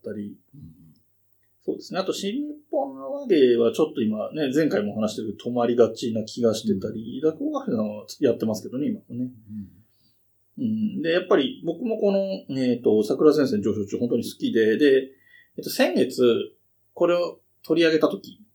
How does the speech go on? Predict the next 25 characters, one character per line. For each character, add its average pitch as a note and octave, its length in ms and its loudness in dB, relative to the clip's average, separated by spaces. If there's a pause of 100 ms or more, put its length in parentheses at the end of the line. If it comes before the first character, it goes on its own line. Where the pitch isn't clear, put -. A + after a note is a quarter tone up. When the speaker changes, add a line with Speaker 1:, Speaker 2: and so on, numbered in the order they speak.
(160)
Speaker 2:
は C3 140 4
い。 B2 40 0
Speaker 1:
え A2+ 40 0
っ G#2+ 40 -4
と、 G#2+ 240 2
九 - 120 4
月 F#3 160 8
の G#2+ 80 0
下 A#2 220 -2
関 C3+ 280 -4
で E3 140 -2
桜 B2+ 320 4
前 A#2+ 160 4
線 G#2+ 160 -4
上 A2 140 2
昇 G#2+ 120 0
中 F#2+ 120 -2
を F#2+ 40 -2
取 A2+ 160 4
り A2+ 60 8
上 A#2 120 2
げ - 40 -8
た A#2 100 0
時 G#2+ 200 -6
に、 B2 320 -2